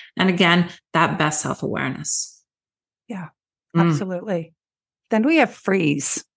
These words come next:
Speaker 2: right? Mm, people in a freeze response try to disconnect from the pain by hiding or
Speaker 1: Mm.
Speaker 2: disassociating. 'Cause
Speaker 1: Yeah.
Speaker 2: people are dangerous, and so safety lies in solitude.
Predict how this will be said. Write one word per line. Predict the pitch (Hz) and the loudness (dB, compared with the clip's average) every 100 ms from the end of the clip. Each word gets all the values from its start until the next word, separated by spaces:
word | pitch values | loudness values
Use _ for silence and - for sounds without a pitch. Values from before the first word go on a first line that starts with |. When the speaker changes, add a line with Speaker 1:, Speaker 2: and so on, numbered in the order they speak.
| _ _ _ | _ _ _
Speaker 2:
right? | 170 170 196 - - _ _ _ _ _ - - _ | 2 4 2 -2 -14 _ _ _ _ _ -20 -20 _
Mm, | 202 202 190 190 | 0 2 2 0
people | 240 226 220 | 0 2 2
in | 214 | 4
a | 208 | 2
freeze | 214 - 190 175 196 202 - | 0 -4 -2 2 2 0 -2
response | 202 185 175 - 180 151 143 - | -2 -2 -2 0 2 2 0 -2
try | - 175 | 2 2
to | 185 | 2
disconnect | 170 196 196 - 214 185 208 - | 0 -2 -2 -4 0 2 2 0
from | - 226 202 | 0 2 2
the | 196 | 0
pain | - 156 156 160 | 0 2 4 2
by | 139 160 | 0 -2
hiding | - 160 147 151 95 - - _ _ _ _ _ - | -2 2 2 2 0 -4 -14 _ _ _ _ _ -2
or | 190 | 0
Speaker 1:
Mm. | 147 | 2
Speaker 2:
disassociating. | 175 175 175 - 165 160 - 147 123 95 78 - _ _ _ _ _ _ _ _ _ - _ _ - | 0 0 -4 0 2 2 0 2 2 0 -4 -10 _ _ _ _ _ _ _ _ _ -20 _ _ -4
'Cause | 214 139 | -2 0
Speaker 1:
Yeah. | |
Speaker 2:
people | 240 208 220 214 | 0 2 4 4
are | 208 | 4
dangerous, | 208 180 196 208 233 156 95 120 - - | 2 2 4 2 2 2 0 -2 -8 -4
and | 180 202 | 0 0
so | - 196 | 0 -2
safety | - 165 202 - 202 175 | 2 2 2 0 0 2
lies | 135 143 160 165 | 2 0 0 -2
in | 165 | -4
solitude. | - 170 202 233 214 - 95 50 - | 0 2 2 0 -4 -4 -4 -6 -12